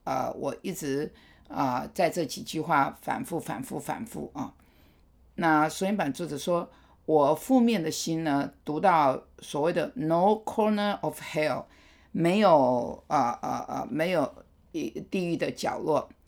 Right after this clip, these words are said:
那张博士也的确是这样说，说，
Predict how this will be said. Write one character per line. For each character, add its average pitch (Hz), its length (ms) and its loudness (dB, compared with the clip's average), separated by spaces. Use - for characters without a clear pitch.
那 170 200 0
张 202 200 4
博 185 120 0
士 185 240 -6
也 139 180 -6
的 - 160 -8
确 165 180 0
是 156 300 -6
这 - 140 -2
样 151 200 4
说， 139 560 -2
说， 165 500 2